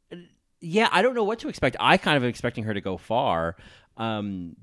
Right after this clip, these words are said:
but I, yeah, seeing her again in the Meet the Queens, I was like, "Eureka." And I had recently rewatched season ten,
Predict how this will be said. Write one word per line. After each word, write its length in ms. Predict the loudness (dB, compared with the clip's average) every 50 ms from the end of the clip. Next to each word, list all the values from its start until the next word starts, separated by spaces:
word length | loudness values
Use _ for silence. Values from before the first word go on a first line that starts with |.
| _ _ 0
but 240 | 0 0 0 0 -2
I, 200 | -2 -2 -2 -2
yeah, 420 | -2 -4 -4 -2 0 0 0 0
seeing 320 | 0 -2 -4 -2 -2 -2 -2
her 140 | -2 -2
again 440 | -2 -2 -2 0 0 0 0 -2 -4
in 80 | -4 -4
the 60 | -4
Meet 160 | -4 -4 -6
the 40 | -6
Queens, 360 | -6 -4 -2 -2 -2 -2 -4
I 40 | -4
was 200 | -4 -4 -6 -8
like, 220 | -10 -12 -12 -12 -14
"Eureka." 600 | -12 -10 -8 -6 -8 -8 -6 -4 -4 -2 2 2
And 240 | 4 4 4 2 2
I 60 | 0
had 140 | 0 0 0
recently 440 | 0 0 -2 -2 -4 -6 -6 -4
rewatched 540 | -4 -4 -4 -2 -2 -2 -2 -4 -6 -8 -14 -12
season 360 | -10 -10 -8 -8 -8 -10 -12
ten, 520 | -10 -8 -6 -6 -6 -6 -8 -10 -12 -14